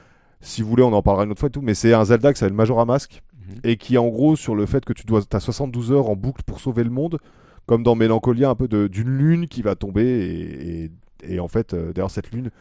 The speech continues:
Speaker 1: au visage humain qui est terrifiante, et qui va, euh, bah, engloutir toute l'humanité. Et toi, en fait, tu, ah, c'est une boucle de jeu, et à chaque fois, t'en apprends un peu plus, donc tu vas,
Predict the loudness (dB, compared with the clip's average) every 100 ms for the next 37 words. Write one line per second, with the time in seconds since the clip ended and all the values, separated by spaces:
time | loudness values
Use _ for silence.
0 | -20 -12 -6 -4 2 0 0 0 0 -2
1 | -8 -8 -8 -12 -8 -8 -8 -16 -20 _
2 | _ -20 _ _ -8 -6 2 6 8 8
3 | 6 4 0 -2 -4 -2 -2 -2 -6 -2
4 | -2 2 6 6 6 2 4 4 2 -2
5 | -2 -8 -4 -2 -2 -2 -2 -4 -4 -4
6 | 0 -2 0 0 2 4 4 2 -2 -2
7 | -2 -4 -2 -2 -2 0 -2 -2 -8 -8
8 | -4 -4